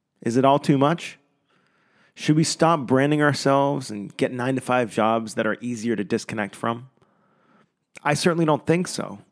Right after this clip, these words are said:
And I'm betting that with a little more awareness, we can do what we love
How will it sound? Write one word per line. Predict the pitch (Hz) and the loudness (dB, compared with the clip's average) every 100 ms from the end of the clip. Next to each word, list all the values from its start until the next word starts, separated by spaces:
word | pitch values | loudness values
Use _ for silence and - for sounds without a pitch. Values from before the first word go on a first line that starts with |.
| _ _ _ | _ _ _
And | - 147 | 2 4
I'm | 147 | 6
betting | 147 185 175 | 6 6 6
that | 160 | 6
with | 147 | 6
a | 139 | 8
little | 151 170 | 8 8
more | 151 143 | 8 6
awareness, | 123 117 107 98 - _ - - - | 6 4 2 -4 -8 _ -20 -14 -6
we | 135 | 0
can | 139 110 | 0 4
do | 127 139 | 6 8
what | 135 | 8
we | 131 | 4
love | 117 110 101 - | 4 2 2 -6